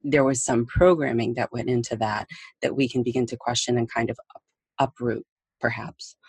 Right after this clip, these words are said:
um, because it feeds, it's the gasoline on which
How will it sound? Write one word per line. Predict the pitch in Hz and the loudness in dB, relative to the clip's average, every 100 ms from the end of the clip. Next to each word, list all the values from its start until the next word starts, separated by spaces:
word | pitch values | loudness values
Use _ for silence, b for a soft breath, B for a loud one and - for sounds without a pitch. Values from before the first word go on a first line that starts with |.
| B B B B B | B B B B B
um, | 131 123 120 120 - | 0 2 2 0 0
because | 165 143 - 165 180 117 131 170 - _ _ _ | -2 0 2 4 6 6 4 0 -8 _ _ _
it | - 311 - - - | 2 2 -2 -10 -4
feeds, | 220 139 123 123 | -2 0 -2 -2
it's | 151 - | -6 -6
the | 139 | 0
gasoline | 143 165 - 143 131 117 | 2 2 0 2 2 2
on | 131 127 | 2 2
which | 123 | 0